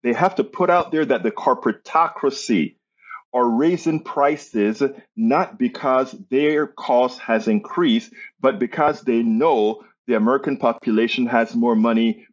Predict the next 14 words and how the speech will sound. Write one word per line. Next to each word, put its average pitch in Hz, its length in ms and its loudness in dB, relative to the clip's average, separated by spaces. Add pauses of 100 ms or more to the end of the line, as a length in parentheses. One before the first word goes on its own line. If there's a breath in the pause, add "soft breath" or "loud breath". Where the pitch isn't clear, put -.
both 135 200 0
from 117 140 0
the 104 100 2
stimulus 180 680 -2 (220)
and 120 160 0
from 123 160 0
the, - 180 -2 (120)
the 117 200 2
required 139 760 0
higher 131 460 0
wages 120 480 -2
that 107 160 0
they're 107 140 2
demanding. 101 680 0